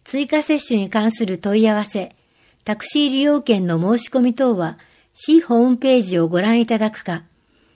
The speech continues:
接種券が届いてから健康推進課へお問い合わせください。ご協力をお願いします。なお、一回目、二回目の接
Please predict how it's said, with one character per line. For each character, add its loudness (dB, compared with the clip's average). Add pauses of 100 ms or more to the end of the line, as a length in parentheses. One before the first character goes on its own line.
(120)
接 0
種 -10
券 0
が 0
届 0
い -4
て -2
か -6
ら -6 (340)
健 0
康 -2
推 -4
進 -4
課 0
へ 0
お -8
問 0
い 2
合 2
わ 0
せ -6
く -8
だ -4
さ -4
い。 -10 (760)
ご -2
協 2
力 0
を 4
お 2
願 2
い -2
し -4
ま 0
す。 -16 (1900)
な 0
お、 -4 (380)
一 -10
回 0
目、 -2
二 -2
回 0
目 0
の -2 (120)
接 0